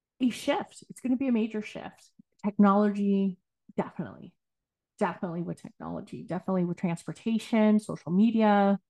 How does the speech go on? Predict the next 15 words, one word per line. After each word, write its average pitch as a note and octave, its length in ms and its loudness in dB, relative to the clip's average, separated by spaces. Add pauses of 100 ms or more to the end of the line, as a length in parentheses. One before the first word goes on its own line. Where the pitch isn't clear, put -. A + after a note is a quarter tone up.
(500)
Um, F3 180 0
it's F#3 100 -4
gonna B3 140 2
be C4 360 2
very A#3 280 -2
interesting. A3+ 720 -2
You G3+ 120 0
know, F3+ 220 -2
the F3 60 -4
whole G#3 200 2
subscription G#3 800 -2
base F#3+ 280 2
is - 120 -18
gonna F3 140 0
continue F#3+ 480 0